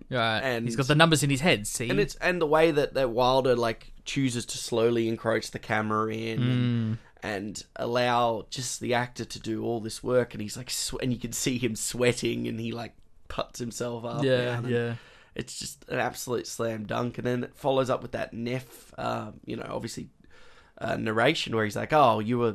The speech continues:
Speaker 2: basically on our side.
Speaker 1: Yeah.
Speaker 2: We were so worried about you."
Speaker 1: <laughs>
Speaker 2: And, but then it's like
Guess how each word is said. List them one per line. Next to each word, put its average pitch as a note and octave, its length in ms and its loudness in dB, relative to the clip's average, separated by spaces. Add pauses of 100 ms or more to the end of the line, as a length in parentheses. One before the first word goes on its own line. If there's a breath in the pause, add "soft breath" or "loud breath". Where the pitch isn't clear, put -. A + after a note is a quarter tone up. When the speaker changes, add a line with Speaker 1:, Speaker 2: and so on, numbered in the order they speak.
(140)
Speaker 2:
basically B2+ 440 2
on A2+ 100 0
our G#2 140 0
side. C#3 400 8
Speaker 1:
Yeah. D3+ 160 12
Speaker 2:
We - 60 6
were A2+ 60 2
so C3 180 4
worried C3 340 6
about A2+ 320 4
you." A2 280 0
Speaker 1:
<laughs> - 20 -4
Speaker 2:
And, G#2 140 -4 (640 loud breath)
but B2 300 2
then B2 200 2
it's - 220 -6
like B2 280 -2